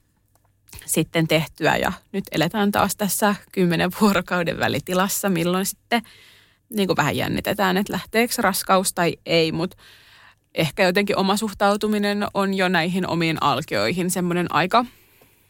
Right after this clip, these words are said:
niin kuin negatiivinen tai vähän semmoinen, että jos niin kuin sata prosenttia näistä alkioista, mitä me ollaan käytetty,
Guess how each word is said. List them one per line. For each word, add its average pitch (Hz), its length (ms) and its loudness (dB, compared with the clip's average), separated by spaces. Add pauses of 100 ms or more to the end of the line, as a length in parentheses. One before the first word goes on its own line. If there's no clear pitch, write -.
(180)
niin 208 240 -2
kuin 220 240 2
negatiivinen 233 800 0
tai 220 160 2
vähän 220 200 0
semmoinen, 196 280 0
että 185 180 -2
jos 190 220 -2
niin 202 200 0
kuin 226 100 -4
sata 190 240 2
prosenttia 185 680 -2
näistä 175 280 0
alkioista, 156 460 0
mitä - 140 -2
me 120 100 -2
ollaan 87 280 -2
käytetty, 226 520 0